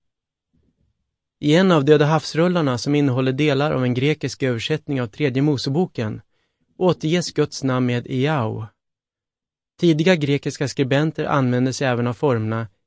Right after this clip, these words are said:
Iae, Iabe och Iaoe. Men vi kan ändå inte vara helt säkra på hur namnet uttalades på fornhebreiska. Missuppfattningar om Guds namn i Bibeln.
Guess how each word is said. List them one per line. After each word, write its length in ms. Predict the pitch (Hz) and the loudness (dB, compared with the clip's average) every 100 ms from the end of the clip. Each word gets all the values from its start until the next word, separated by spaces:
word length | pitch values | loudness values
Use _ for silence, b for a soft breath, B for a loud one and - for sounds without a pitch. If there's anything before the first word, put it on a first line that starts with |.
| - | -8
Iae, 600 | 131 123 127 147 160 160 _ _ _ | -2 0 2 0 -2 -8 _ _ _
Iabe 600 | 131 127 117 127 131 135 - | -2 0 2 0 0 -2 -8
och 160 | - 120 | -14 -14
Iaoe. 760 | - 127 120 120 131 143 107 113 _ _ _ _ _ _ _ _ _ _ _ _ _ _ | -8 -2 0 2 2 0 -2 -10 _ _ _ _ _ _ _ _ _ _ _ _ _ _
Men 100 | 139 | -2
vi 80 | 151 | 0
kan 220 | - 185 | 2 2
ändå 220 | 202 190 | 4 4
inte 160 | - 160 | 2 2
vara 160 | 139 135 | 2 4
helt 260 | 131 123 | 2 2
säkra 460 | - 143 113 - 151 | 2 2 2 -2 -6
på 120 | 131 | -4
hur 280 | 127 165 180 | -2 0 2
namnet 400 | 139 127 120 127 | 2 2 0 0
uttalades 640 | 120 - 135 147 117 113 | -4 -2 -4 -2 -2 -4
på 140 | - 117 | -6 -10
fornhebreiska. 880 | - 123 110 113 139 143 - 123 113 _ _ _ _ _ _ _ _ _ _ _ _ _ _ | -4 -2 -2 -2 -4 -4 -8 -12 -14 _ _ _ _ _ _ _ _ _ _ _ _ _ _
Missuppfattningar 920 | 160 175 - 156 - 196 - 190 147 | -2 0 0 0 0 -2 0 2 4
om 120 | 131 131 | 4 4
Guds 300 | 131 - 131 | 2 0 -2
namn 300 | 120 113 117 | 0 0 0
i 60 | |
Bibeln. 480 | 117 113 110 120 123 | -2 -4 -6 -10 -12